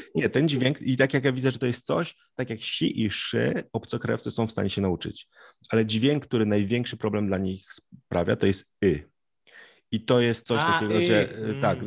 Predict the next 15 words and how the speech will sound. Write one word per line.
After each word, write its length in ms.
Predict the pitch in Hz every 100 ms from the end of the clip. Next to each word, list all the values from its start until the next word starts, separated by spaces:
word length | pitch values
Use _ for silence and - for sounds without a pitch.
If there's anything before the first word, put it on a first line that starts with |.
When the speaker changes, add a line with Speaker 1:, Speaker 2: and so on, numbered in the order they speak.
| 110
Speaker 1:
zwłaszcza 360 | 104 135 -
liczba 260 | 131 120 120
mnoga, 340 | 120 117 92
oni 200 | 80 92
nigdy 220 | 110 117 117
nie 80 |
wiedzą, 200 | 110 107
czy 100 | 101
tam 120 | - 95
jest 220 | - _
e 140 | 101 113
na 140 | 123
końcu, 340 | - 120 117
czy 120 | 101 104
y. 320 | - 85